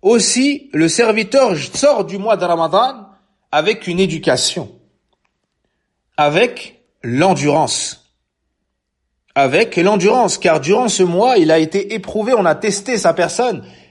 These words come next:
il s'est éduqué à devenir endurant. Une fois le mois de Ramadan fini, une fois qu'il peut retourner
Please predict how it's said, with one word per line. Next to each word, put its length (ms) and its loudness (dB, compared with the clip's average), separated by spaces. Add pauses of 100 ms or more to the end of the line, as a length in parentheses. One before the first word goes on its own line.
il 200 0
s'est 160 0
éduqué 440 0
à 80 4
devenir 500 0
endurant. 520 0
Une 160 -4
fois 220 2
le 80 0
mois 120 0
de 40 0
Ramadan 600 0
fini, 400 -10 (720)
une 120 -4
fois 180 2
qu'il 200 -6
peut 100 0
retourner 760 0